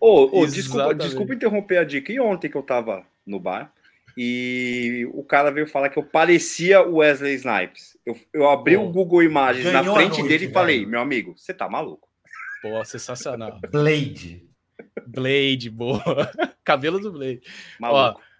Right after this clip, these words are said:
Speaker 2: Ó, Wesley, ó, o, cara, pra você ter uma ideia, o Demolidor, ele parece um pós-pandemia. As pessoas não se tocavam, né, porque era troca de bactérias e tal, e a galera ia fazer sexo, botava uns capacete, né, e o Stallone ficava meio puto e tal, aquela coisa toda.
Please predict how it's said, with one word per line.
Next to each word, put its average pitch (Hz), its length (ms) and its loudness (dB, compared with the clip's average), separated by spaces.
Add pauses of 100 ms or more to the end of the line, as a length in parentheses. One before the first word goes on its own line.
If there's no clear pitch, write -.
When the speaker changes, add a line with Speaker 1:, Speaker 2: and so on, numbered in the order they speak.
(600)
Speaker 2:
Ó, 131 80 -8
Wesley, 156 520 -6
ó, 135 140 -4
o, 110 400 -10 (440)
cara, 127 220 0
pra 135 120 -6
você 143 140 -6
ter 156 120 -4
uma 165 140 -2
ideia, 143 180 -2
o 165 40 -4
Demolidor, 151 680 -6
ele 135 200 -6
parece 135 420 -6
um 175 60 -8
pós-pandemia. 175 840 -8
As 131 80 -10
pessoas 135 340 -10
não 147 100 -8
se 139 160 -12
tocavam, 135 580 -4
né, 127 120 -6
porque 131 260 -12
era 123 140 -6
troca 127 540 -8 (340)
de 117 140 -14
bactérias 127 800 -4
e 117 60 -12
tal, 127 520 -6
e 113 240 -12
a 110 40 -8
galera 117 560 -6 (240)
ia 127 140 -4
fazer 131 280 -6
sexo, 143 340 -8
botava 139 320 -4
uns 135 100 -8
capacete, 135 880 -6
né, 135 340 -6
e 117 120 -8
o 110 220 -10
Stallone 127 400 -8
ficava 143 260 -6
meio 160 160 -8
puto 151 440 -8
e 120 40 -10
tal, 131 160 -6
aquela 131 200 -8
coisa 147 240 -10
toda. 123 320 -10